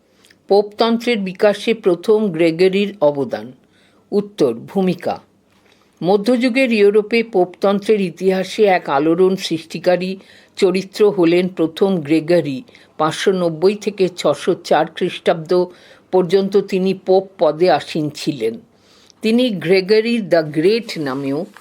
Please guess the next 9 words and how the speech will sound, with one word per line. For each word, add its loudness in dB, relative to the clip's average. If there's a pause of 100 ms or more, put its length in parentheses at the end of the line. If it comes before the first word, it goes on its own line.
(200)
পরিচিত 0
ছিলেন। -8 (680)
পোপতন্ত্রের 0
বিকাশে 0
তাঁর 0
অসামান্য 0
অবদানের 0
জন্য -2 (400)
মধ্যযুগের 0